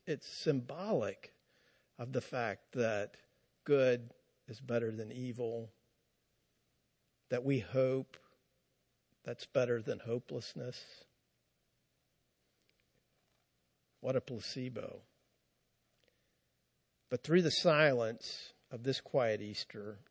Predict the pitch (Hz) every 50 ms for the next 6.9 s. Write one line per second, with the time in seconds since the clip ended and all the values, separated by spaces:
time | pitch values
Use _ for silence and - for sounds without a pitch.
0 | _ _ - 117 120 139 160 151 - 156 139 131 123 120 120 117 127 131 139 135
1 | 117 151 139 135 131 104 101 110 - _ _ _ _ _ _ _ _ _ _ _
2 | _ _ _ _ _ _ _ _ - 117 113 117 123 127 143 147 131 110 - 123
3 | 104 - 110 113 123 131 135 143 147 143 143 147 151 151 156 147 _ _ _ _
4 | _ _ - 135 131 - - - 143 131 127 113 107 107 101 - - 120 101 98
5 | 107 107 - _ _ _ _ _ _ _ _ _ _ _ _ _ _ _ _ -
6 | 117 120 113 110 110 113 120 127 131 131 120 117 113 107 110 123 131